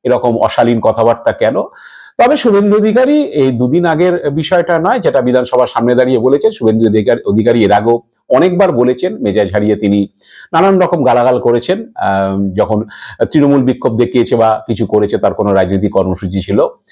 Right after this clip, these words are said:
তো, আহ, মঙ্গলবার দিন, আহ, বিধানসভার সামনে দাঁড়িয়ে আরজি কর হাসপাতালের, আহ, ঘটনায়, আহ, মহিলা চিকিৎসককে খুন ও ধর্ষণের ঘটনায়,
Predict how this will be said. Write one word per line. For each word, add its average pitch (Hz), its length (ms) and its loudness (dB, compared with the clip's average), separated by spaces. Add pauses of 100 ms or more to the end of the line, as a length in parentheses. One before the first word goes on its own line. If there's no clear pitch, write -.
(420)
তো, 226 80 2
আহ, 202 320 2
মঙ্গলবার 226 420 2
দিন, 277 220 2
আহ, 190 160 2
বিধানসভার 214 640 2
সামনে 208 380 0
দাঁড়িয়ে 214 300 0
আরজি 170 340 0
কর 196 240 0
হাসপাতালের, 175 640 0
আহ, 123 640 -2
ঘটনায়, 160 420 0
আহ, 117 560 -2
মহিলা 127 420 0
চিকিৎসককে 127 600 -6
খুন 123 220 0
ও 113 40 0
ধর্ষণের 120 420 -2
ঘটনায়, 143 360 0